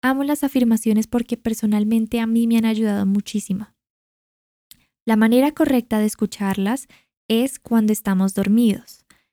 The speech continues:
En el canal de YouTube de Ilumina tu Vida van a encontrar las afirmaciones del merecimiento. Estas las pueden escuchar apenas se despierten o en el transcurso del día, como a ustedes les parezca mejor,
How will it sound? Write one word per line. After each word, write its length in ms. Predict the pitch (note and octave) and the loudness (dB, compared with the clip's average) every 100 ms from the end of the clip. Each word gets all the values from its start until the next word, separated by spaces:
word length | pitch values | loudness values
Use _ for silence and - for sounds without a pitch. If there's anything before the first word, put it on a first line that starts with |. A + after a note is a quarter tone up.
| _ | _
En 100 | A3 | 0
el 140 | A#3 A3+ | 0 2
canal 320 | A3 G#3+ A3 | 2 2 0
de 80 | B3+ | 0
YouTube 400 | D#4+ - B3+ B3 | -2 2 2 2
de 160 | A3 | 0
Ilumina 400 | G#3+ G#3 G3+ G3 | 2 4 4 4
tu 160 | G3+ A#3+ | 2 2
Vida 340 | A3+ G#3+ A#3+ - | 2 2 0 -4
van 220 | G3+ G3+ | -2 0
a 40 | |
encontrar 460 | G3 A3+ A3 G#3+ G3 | 0 0 0 0 0
las 200 | F#3+ G3+ | -4 -6
afirmaciones 840 | G3+ A3 A#3 B3+ B3+ A3 A#3+ B3 | -4 -2 -2 -2 0 2 2 -2
del 160 | G3 F#3 | -4 -2
merecimiento. 720 | F#3 G3 - B3+ D4 C3 - _ _ _ _ _ _ _ _ _ _ _ _ _ - | -2 -4 -4 -4 -4 -6 -12 _ _ _ _ _ _ _ _ _ _ _ _ _ -2
Estas 280 | C#4+ F4 | 0 2
las 160 | F#4 F4+ | 0 0
pueden 300 | - A#3+ A#3 | 2 2 2
escuchar 380 | B3+ B3 - G#3+ | -2 -4 -4 -4
apenas 400 | G#3 A3 A3 B3 | -2 0 0 0
se 100 | B3 | 0
despierten 720 | G#3+ - - A#3+ A#3+ - A#3+ | 0 -2 -2 0 0 -2 0
o 60 | A3+ | 2
en 100 | G3+ | 2
el 160 | G3 | 0
transcurso 640 | - G3 G3 - G3+ - A3 | 0 -2 -2 -2 -4 0 0
del 220 | A3 G3 | 0 0
día, 340 | F#3+ G3 C#4 - | 0 0 -4 -4
como 240 | A3 G3 | -2 0
a 20 | |
ustedes 500 | G3 - G3 G3+ G3+ | -2 -4 -4 -4 -6
les 120 | G#3+ | -8
parezca 400 | - G3+ G3+ - | -6 -6 -6 -4
mejor, 460 | G#3+ B3 A#3+ A#3 - | -2 -2 -2 -4 -4